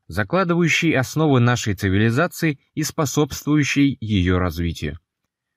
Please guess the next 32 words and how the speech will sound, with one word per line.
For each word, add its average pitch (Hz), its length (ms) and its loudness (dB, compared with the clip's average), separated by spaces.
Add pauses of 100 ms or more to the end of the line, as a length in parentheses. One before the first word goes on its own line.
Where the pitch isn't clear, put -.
Подобно 156 420 0
Фрейду 160 400 2
с 101 140 -4
его 117 280 2
неудовлетворённостью 113 1300 2
цивилизацией, 101 960 -2 (360)
Хайек 190 220 0
взвешивает, 160 680 0
хотя 98 260 0
его 98 280 0 (160)
выводы 104 340 2
совершенно 98 560 0
отличны, 156 500 -2 (140)
как 123 240 -6
выводы, 196 540 2 (160)
так 185 240 -4
и 196 100 2
издержки, 131 600 2
связанные 117 540 2
с - 80 -4
развитием 110 540 0
цивилизации, 117 760 0
а 98 120 -8
кроме 185 320 0
того, 78 320 -6 (320)
оценивает 226 500 2
последствия, 165 800 0
которыми 123 480 0
чревато 107 600 0
крушение 104 600 0
рыночного 92 600 0
порядка. 85 520 -8